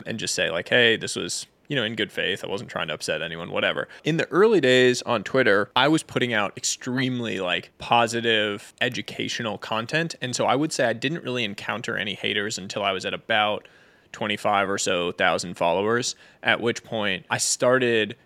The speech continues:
getting it from, like, you know, crypto Twitter, like, anonymous, um, accounts where there's no ramifications to talking crap when you're, you know, an anonymous account and you're,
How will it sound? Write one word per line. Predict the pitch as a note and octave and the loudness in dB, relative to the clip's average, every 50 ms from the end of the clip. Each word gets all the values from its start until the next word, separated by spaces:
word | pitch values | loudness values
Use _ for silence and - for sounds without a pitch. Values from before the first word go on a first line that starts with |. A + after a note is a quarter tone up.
| _ - B2+ | _ -10 0
getting | A#2 B2 A2 A2 A2 A2 | 2 2 2 2 2 -2
it | G#2+ G#2 - | -4 -4 -4
from, | - - A#2 G#2 G2 | -4 -4 -4 -4 -2
like, | F#2+ F2+ F2 E2+ F2 - - - _ _ _ _ _ _ _ _ - | -2 0 0 0 -2 -4 -8 -14 _ _ _ _ _ _ _ _ -6
you | - G2+ | -4 -4
know, | F2 D2+ - _ _ - | -4 -4 -6 _ _ -6
crypto | - - A2+ - - B2 A#2+ | -4 -4 -2 2 2 2 2
Twitter, | - - - B2+ A#2+ B2 B2 B2+ | 2 0 0 0 2 2 0 0
like, | F2+ D2 F2 - - | -2 -2 -4 -4 -4
anonymous, | - A#2 G2+ G2 G2 G#2 G2+ G2 F2+ E2+ - - - - - - - | -4 -2 0 0 0 0 -2 -2 -2 -2 -2 -2 -2 -2 -4 -8 -4
um, | - A#2 G#2+ F#2+ F2+ F2 F2+ E2+ G#2+ - - - _ _ _ - - | 0 2 2 2 2 -2 -4 -6 -10 -12 -16 -20 _ _ _ -8 -4
accounts | A2+ A#2 - - A2+ A#2+ C3 - - - - | -4 -2 0 0 0 0 0 -2 -4 -4 0
where | A2+ A#2+ G#2+ G2 | 0 2 2 2
there's | G2 G#2 G#2+ - | 0 0 -2 0
no | C3+ B2+ A2 | 0 0 2
ramifications | G2 G#2 G2+ G2 F2+ - - - B2+ B2+ - - F#2 F2 - | 2 2 0 0 -4 -6 0 2 2 4 4 2 -2 -6 -6
to | - - | -8 -6
talking | - - A2+ F2 - E2+ | -4 -2 -2 -2 -2 -4
crap | D#2+ - A#2 G#2+ G2+ - - | 2 4 4 4 4 2 -2
when | G2+ G2 | -6 -4
you're, | F#2+ F2 E2 F2 - | -4 -4 -4 -4 -6
you | - A2+ | -8 -8
know, | G#2+ F#2+ | -6 -4
an | F#2 F#2 | -4 -4
anonymous | F#2 F2 F2+ F2+ F2+ F2 F2 - | -4 -4 -4 -4 -4 -4 -6 -6
account | - - - G2+ E2 D#2+ - - - - - - | -6 -4 -4 -4 -4 -4 -6 -10 -16 -14 -6 -4
and | - A2+ G2 F2 | -4 -2 -2 -2
you're, | F2 F2 | -4 -4